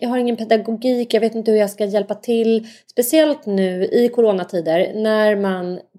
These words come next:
pluggar mycket hemma med barnen själv, så känns ju Albert som ett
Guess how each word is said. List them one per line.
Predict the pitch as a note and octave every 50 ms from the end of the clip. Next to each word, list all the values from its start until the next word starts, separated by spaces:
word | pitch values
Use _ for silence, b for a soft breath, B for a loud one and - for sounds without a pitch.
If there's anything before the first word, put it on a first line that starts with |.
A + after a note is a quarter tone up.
| _ -
pluggar | C4+ C4+ A#3+ G#3 G#3
mycket | G#3+ G3+ G3+ F#3+
hemma | F#3 G3 F#3 F#3 F#3+ F#3
med | F3+ E3+ D#3
barnen | D#3 D3 D3 D3+ D#3+
själv, | - - A3 D#3 - - - - - - b b b b b b b b
så | - - - C4 B3 B3+
känns | A#3 A#3+ - - C#4+ C#4 C4+ B3+ - - -
ju | A#3 A3
Albert | A3+ - C#4 C#4 C4+ B3 G3+ A3 G3 -
som | - A3 -
ett | - A#3 -